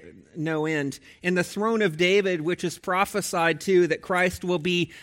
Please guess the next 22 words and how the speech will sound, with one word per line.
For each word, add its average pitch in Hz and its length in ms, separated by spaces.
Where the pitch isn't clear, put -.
the 165 280
great 156 420
Da-, 165 240
the 156 140
great 180 360
Son 175 260
of 147 120
David, 165 460
the 170 100
one 185 300
who 180 260
is 175 220
the 180 80
Messiah, 165 600
the 147 120
one 165 260
who 170 200
is 170 180
the 165 100
Son 175 260
of 143 140
God, 160 400